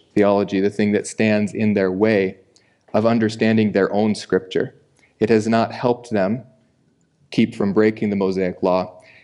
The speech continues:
It has basically single-handedly kept them from even knowing what the law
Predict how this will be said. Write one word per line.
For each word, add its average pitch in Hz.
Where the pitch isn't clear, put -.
It 107
has 104
basically 120
single-handedly 110
kept -
them 104
from 101
even 101
knowing 98
what 95
the 98
law 95